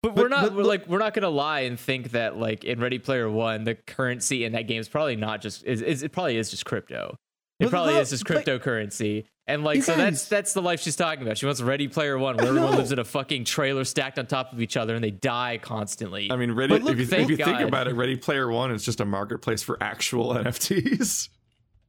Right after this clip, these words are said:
Speaker 2: Yeah, fair. But look, but, but the, the
Speaker 1: Yeah.
Speaker 2: thing is, you said that it's a word
Speaker 3: <laughs>
Speaker 2: soup. You said that it's a word soup.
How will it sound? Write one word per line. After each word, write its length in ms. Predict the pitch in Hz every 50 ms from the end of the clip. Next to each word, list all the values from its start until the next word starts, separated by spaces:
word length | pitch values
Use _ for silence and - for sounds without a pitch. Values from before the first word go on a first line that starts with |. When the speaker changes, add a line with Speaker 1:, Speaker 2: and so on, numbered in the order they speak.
| _ _ _ _ _ _ _ _ _ _ _ _
Speaker 2:
Yeah, 340 | 139 127 113 107 110 117 123 - _ _ _ _ _
fair. 200 | - - - - - - - - -
But 140 | 185 208 208
look, 160 | 233 330 285 285 -
but, 200 | 185 233 - 220
but 160 | 180 220 208 214
the, 60 | 196
the 100 | 202 233
Speaker 1:
Yeah. 160 | 247 180 202
Speaker 2:
thing 140 | 202 294 285
is, 140 | 240 196 170
you 100 | 196 196
said 240 | 185 - 247 226 180 185 170
that 140 | 185 185 170
it's 120 | - -
a 100 | 190 190
word 240 | 160 190 214 202 175 -
Speaker 3:
<laughs> 60 | -
Speaker 2:
soup. 480 | 151 127 104 - 285 - - - - - - _ _ _ _ _ _ _
You 80 | 165 165
said 220 | - 226 226 220
that 120 | 220 214 202
it's 120 | 196 -
a 60 | 202 175
word 300 | 165 202 208 190 180 -
soup. 400 | - - 151 127 104 - -